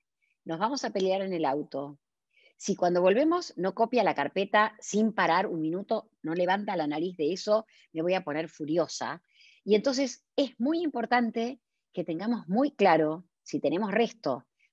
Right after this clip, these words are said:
para hacer lo que los chicos piden o si no tenemos resto. Obviamente,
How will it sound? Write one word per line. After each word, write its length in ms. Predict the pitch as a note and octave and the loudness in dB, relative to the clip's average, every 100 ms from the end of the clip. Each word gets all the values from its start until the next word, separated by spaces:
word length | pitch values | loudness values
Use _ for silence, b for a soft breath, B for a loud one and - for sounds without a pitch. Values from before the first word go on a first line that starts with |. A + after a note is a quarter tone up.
| - | -8
para 160 | C3+ | -8
hacer 180 | B2+ D#3 | -4 -2
lo 80 | D#3 | 0
que 60 | |
los 100 | C#3+ | -2
chicos 220 | - D3 C3+ | -6 -10 -4
piden 340 | G3+ A#3 D#4+ | -2 -2 -4
o 100 | - | -6
si 120 | - D3+ | -6 -4
no 120 | C#3 | -2
tenemos 260 | C#3 C3 | -2 -4
resto. 460 | B2 A2+ - B2+ - - | -6 -8 -4 -6 -4 2
Obviamente, 800 | F#4 A#3+ F#3+ F#3 D#3+ E3+ E3 | 6 6 6 2 2 2 0